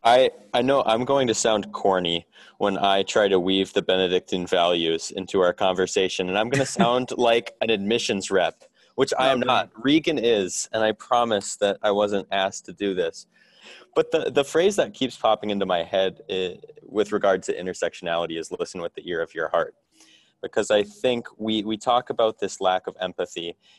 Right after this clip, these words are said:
Speaker 1: and I, I know that that has a faith connotation and a Christian connotation, but I think from a human standpoint,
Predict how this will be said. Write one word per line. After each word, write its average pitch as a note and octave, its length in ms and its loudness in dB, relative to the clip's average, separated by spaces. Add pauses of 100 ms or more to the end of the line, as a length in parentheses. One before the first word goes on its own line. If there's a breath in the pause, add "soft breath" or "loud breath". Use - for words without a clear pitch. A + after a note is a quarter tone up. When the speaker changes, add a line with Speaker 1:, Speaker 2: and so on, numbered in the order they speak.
(120)
Speaker 1:
and C3+ 120 2
I, D3 180 0
I E3 80 -2
know D#3+ 220 0
that C#3+ 180 -2
that G#2 160 4
has G#2 180 0
a G#2 60 -4
faith - 340 -2
connotation F#2+ 580 -6
and F#2 100 -4
a - 20 -18
Christian F#2+ 400 -8
connotation, F#2+ 580 -4
but C3+ 120 2
I E3 100 4
think D3+ 260 -4
from C#3 180 -2
a A#2 60 0
human D#3 400 -6
standpoint, A2+ 600 -6